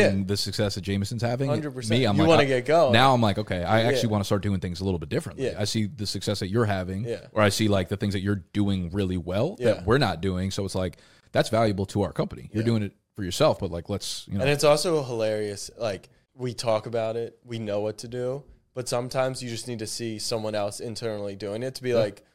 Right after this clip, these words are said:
Speaker 1: "Well, I'm an asshole if I'm not, <laughs> if
Speaker 2: Right.
Speaker 1: I'm not gonna actually
Speaker 2: Yeah,
Speaker 1: do
Speaker 2: yeah.
Speaker 1: what I, what I'm preaching." So Hallie came home from, uh, engagement party and was like, "I wanna start posting TikToks. Like, my friend, she just got sent, like, a thousand bucks worth of clothes to try on."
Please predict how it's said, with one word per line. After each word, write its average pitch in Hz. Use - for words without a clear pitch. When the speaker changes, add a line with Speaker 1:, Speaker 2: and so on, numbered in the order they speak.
Speaker 1:
"Well, 120
I'm 131
an 104
asshole 107
if -
I'm 110
not, -
<laughs> 170
if -
Speaker 2:
Right. 160
Speaker 1:
I'm -
not 175
gonna 156
actually 147
Speaker 2:
Yeah, 104
Speaker 1:
do 143
Speaker 2:
yeah. 135
Speaker 1:
what 120
I, 110
what 110
I'm 101
preaching." 104
So 120
Hallie 131
came 117
home 110
from, 104
uh, 98
engagement 107
party 98
and 98
was 104
like, 95
"I -
wanna 123
start 113
posting 110
TikToks. -
Like, 95
my 107
friend, 113
she 113
just 113
got 110
sent, 143
like, 104
a 107
thousand 104
bucks 104
worth 101
of 101
clothes 156
to 104
try 95
on." 98